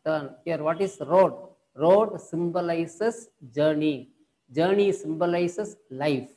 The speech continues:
Road's last turn. Here, turn means events, changes in life.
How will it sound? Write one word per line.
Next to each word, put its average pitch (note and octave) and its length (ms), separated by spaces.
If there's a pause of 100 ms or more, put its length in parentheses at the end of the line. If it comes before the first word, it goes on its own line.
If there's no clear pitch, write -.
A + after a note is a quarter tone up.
(520)
Road's G3+ 360
last D#3 500 (180)
turn. D3 240 (680)
Here, F3+ 220 (240)
turn G#3+ 340
means G#3+ 320 (420)
events, C#3 800 (460)
changes F3+ 400
in D3 180
life. C#3 280